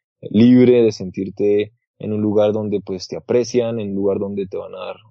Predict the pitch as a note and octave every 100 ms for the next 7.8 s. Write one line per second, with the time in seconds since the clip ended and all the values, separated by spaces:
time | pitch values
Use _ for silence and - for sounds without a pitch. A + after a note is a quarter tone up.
0 | _ F2+ F2 F#2+ G2+ G2 - F#2 F2 G2
1 | G#2 G#2 G2+ G2+ F#2+ F#2 G2 F#2 - F2+
2 | G#2 A#2 B2 - _ _ _ _ - G2+
3 | F#2+ G2 G2 F#2 A2 A2+ G2+ F#2 G2+ G#2
4 | G2+ _ F#2+ G2+ F#2 G#2 G#2 G2+ G2 G2+
5 | G2 G#2 G2 F#2 G#2 G2 G2 F#2+ G#2 G2+
6 | A2+ C3 A2 - _ _ _ _ - G2
7 | G#2 G#2+ G#2 G2 F#2 E2+ - -